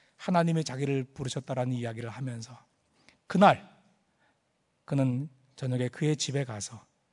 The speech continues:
그의 성경 제일 뒷부분에 영어로 두 자를 씁니다. No reserves, no reserves. 유보는 없다라는 겁니다.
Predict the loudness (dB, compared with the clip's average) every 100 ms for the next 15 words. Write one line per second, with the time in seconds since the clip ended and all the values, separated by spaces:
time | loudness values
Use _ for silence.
0 | _ _ -4 -2 0 2 2 4 2 0
1 | -2 -2 -2 -6 -2 0 2 0 -2 -6
2 | _ _ _ _ _ -2 4 4 4 0
3 | -2 -4 0 0 0 -2 -4 -4 -4 -6
4 | -14 -20 _ _ _ _ _ _ _ _
5 | -6 -2 -2 -2 -4 -6 _ _ _ _
6 | _ _ _ _ _ _ _ _ _ _
7 | -10 -8 -4 -4 -6 -14 -16 -16 -20 -12
8 | -6 -6 -6 -8 -10 -14 -20 -20 -20 _
9 | _ _ _ _ _ _ _ _ _ _
10 | _ -14 -10 -6 -4 -2 -4 -8 -12 -10
11 | -8 -8 -10 -12 -16 -20